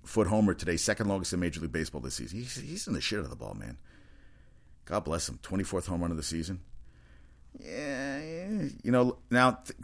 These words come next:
now this is the thing. Kyrie had a career high twenty-five point two points per game, five point eight assists were his highest since James arrived in July two thousand fourteen.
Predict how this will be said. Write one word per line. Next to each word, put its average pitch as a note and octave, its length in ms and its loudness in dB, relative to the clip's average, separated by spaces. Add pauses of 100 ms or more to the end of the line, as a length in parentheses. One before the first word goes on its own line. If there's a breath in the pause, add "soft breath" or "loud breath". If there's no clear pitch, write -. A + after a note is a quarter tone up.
now A#2 120 8
this G#2 160 4
is - 60 0
the A#2 80 0
thing. D2+ 180 -2
Kyrie D#3 420 8
had A2+ 160 8
a G#2 80 6
career C3 280 6
high A#2+ 140 10
twenty-five A2+ 560 4
point G#2+ 160 2
two B2 120 2
points G2+ 260 2
per G#2 100 -2
game, D2+ 320 0 (300 soft breath)
five A2 320 6
point A#2+ 220 8
eight A2 240 4
assists G2 360 2
were F2+ 120 2
his E2 120 0
highest A2+ 420 6
since F2+ 280 0 (220)
James G#2 300 2
arrived F2+ 400 4
in D2+ 200 -2
July F2 320 0
two F#2 160 -2
thousand E2+ 260 0
fourteen. D2+ 460 -4